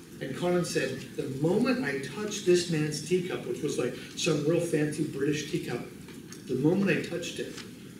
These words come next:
I went into shock. Like, why would he even allow me to sit on his porch? Why would he serve me tea?" And day after day, this man showed me love. A man that was wealthy, humbled himself and became a servant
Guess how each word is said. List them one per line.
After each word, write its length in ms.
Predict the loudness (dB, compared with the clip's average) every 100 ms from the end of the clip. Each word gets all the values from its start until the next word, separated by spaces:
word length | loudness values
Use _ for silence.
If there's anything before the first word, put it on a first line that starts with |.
| -8
I 80 | 0
went 180 | 0
into 180 | 2 -2
shock. 300 | -4 -6 -8 -10
Like, 140 | -10 -10
why 160 | -8 -2
would 160 | 0
he 160 | 0 -2
even 260 | -4 -6 -6 -8
allow 320 | -8 -8 -6
me 240 | -6 -6 -8 -14 -12 -6
to 80 | -4
sit 180 | -2
on 120 | -2 -4
his 140 | -8
porch? 540 | -10 -12 -12 -12 -14 -10
Why 140 | -4 -2
would 100 | -2
he 160 | -4 -4
serve 340 | -2 -4 -2
me 120 | -4
tea?" 340 | -4 -4 -6 -8 -14 -14 -12 -10
And 180 | -10 -4
day 560 | 0 2 4 4 2 -4
after 300 | -6 -2 -2
day, 400 | 2 0 0 -8 -14 -16 -8 2
this 260 | 2 4
man 200 | 0 -2
showed 360 | -2 0 0 0
me 80 | -4 -6
love. 240 | -6 -8 -12 -14 -14 -14 -12 -8
A 40 |
man 220 | -4 0
that 100 | 2
was 140 | 2 4
wealthy, 480 | 2 0 -4 -8 -10 -14 -14 -14 -8
humbled 440 | 0 2 4 4
himself 480 | 2 -2 -2 -2 -2
and 80 | -4
became 340 | -6 -4 -4
a 40 | 0
servant 480 | 4 4 4 2